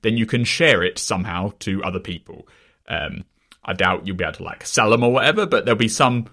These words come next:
not, maybe not an app store, but some place that you can upload to. This is exactly the same to how, like, Horizon Worlds in, in the Facebook, uh, MetaQuest works. It's the sa-, it's very similar to how Roblox works, right? Like, you wouldn't call the Roblox environments that most people make apps, but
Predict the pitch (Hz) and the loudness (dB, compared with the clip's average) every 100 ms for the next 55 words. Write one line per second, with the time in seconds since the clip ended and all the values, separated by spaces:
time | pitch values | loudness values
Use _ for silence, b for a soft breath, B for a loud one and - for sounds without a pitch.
0 | _ - 135 107 98 - 139 107 98 69 | _ -2 0 0 -2 -2 0 2 0 0
1 | 92 - - 110 127 147 98 85 113 101 | -2 -4 -4 2 4 4 2 0 0 2
2 | 92 - 104 123 - 95 113 135 - 202 | 0 0 0 -2 -6 -6 -2 0 2 0
3 | 139 - 80 b b 170 185 180 165 202 | 0 -4 -8 b b 0 2 2 2 0
4 | 185 185 160 147 143 120 123 113 110 107 | 0 0 -2 0 0 0 -2 -2 0 0
5 | 107 b b - 98 - - 117 110 113 | -2 b b -6 -6 -6 -6 0 4 6
6 | 110 104 98 98 101 98 90 - 107 95 | 4 2 2 2 2 0 -4 -4 0 0
7 | 90 101 - 92 - 85 85 85 - _ | 2 -2 -2 -8 -4 -2 -2 -4 -10 _
8 | _ - _ _ _ 98 87 - 95 - | _ -20 _ _ _ -2 -2 -2 -6 -6
9 | - 92 104 - - 90 92 - 110 113 | -6 -2 0 -2 -6 -10 -8 -4 -2 -2
10 | - 101 101 - 117 117 147 190 180 85 | 0 2 2 0 -4 -2 0 0 -2 -4
11 | - - 82 - - 120 151 104 92 - | -8 -8 -6 -6 -4 -2 -2 -4 -4 -6
12 | b b b b 156 156 - 143 107 117 | b b b b -4 -4 -2 -2 2 2
13 | 117 - - 95 107 110 92 95 95 92 | 2 -2 -4 0 0 0 -2 -4 -4 -4
14 | 90 92 92 101 98 90 101 - - 95 | -2 -2 0 0 0 -2 -6 -6 -2 -2